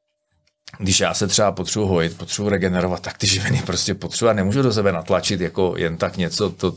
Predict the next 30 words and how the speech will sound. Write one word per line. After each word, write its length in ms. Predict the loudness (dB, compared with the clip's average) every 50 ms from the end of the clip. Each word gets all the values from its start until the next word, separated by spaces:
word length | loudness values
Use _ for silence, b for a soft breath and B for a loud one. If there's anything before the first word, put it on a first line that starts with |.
| -6 -18 -20 -20 -20 -18 -8
potom 280 | -6 -4 -2 -2 -2 -2
fakt 220 | 0 0 -2 -2
to 100 | 0 0
můžeme 320 | 0 2 2 2 2 2 2
celý 240 | 0 0 0 0
hodit 240 | 0 0 0 0 2
na 100 | 0 0
potravináře 840 | 0 0 0 2 2 2 2 2 2 2 2 2 4 2 2 2 0 B B B B B B B B B B B B
a, 80 | -12 -10
a 180 | -4 -2 0 0
na 120 | 2 2
jejich 180 | 2 2 2 2
biznisový 600 | 2 0 2 2 2 2 2 2 2 2 2 4
zájem, 300 | 4 2 2 2 2 0
ať 100 | -2 -4
to 180 | -4 -4 -6 -6
vyrábí, 600 | -4 -2 0 2 4 4 4 4 4 4 4 6
ať 140 | 4 2 0
to 100 | 0 0
hezky 300 | 0 0 0 0 0 2
vypadá, 420 | 2 0 2 0 2 2 4 2
ať 100 | 2 2 0
se 100 | -4 -2
to 100 | -2 0
nějak 240 | 0 0 0 -2
tváří, 400 | -2 0 0 0 0 -2 -4 -6
ty, 180 | -6 -6 -10 -10
to 180 | -8 -6 -6 -6
jedno, 280 | -4 -6 -8 -12 -12 -14
to 140 | -16 -18